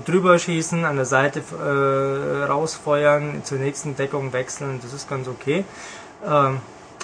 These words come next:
was auch neu ist, ist das Selbstheilungssystem, wie man's aus tausend Spielen kennt. Das gab's nämlich in der Vergangenheit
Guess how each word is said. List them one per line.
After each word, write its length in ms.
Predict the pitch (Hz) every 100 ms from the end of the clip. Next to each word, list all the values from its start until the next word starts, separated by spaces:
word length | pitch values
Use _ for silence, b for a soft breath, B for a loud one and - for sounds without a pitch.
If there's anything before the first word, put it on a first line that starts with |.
| 151
was 160 | 151
auch 220 | 151 170 170
neu 240 | 165 190
ist, 340 | 185 190 -
ist 280 | 156 151 -
das 160 | 156 -
Selbstheilungssystem, 1400 | 151 131 143 170 - 180 185 190 185 180 - 180 185 170
wie 100 | 165
man's 240 | 170 165 156
aus 140 | 143
tausend 400 | 151 160 160 160
Spielen 400 | - 170 160 160
kennt. 260 | 156 160 170
Das 140 | 131
gab's 240 | 147 139
nämlich 180 | 151 143
in 80 | 143
der 100 | 135
Vergangenheit 640 | 131 127 123 139 139 135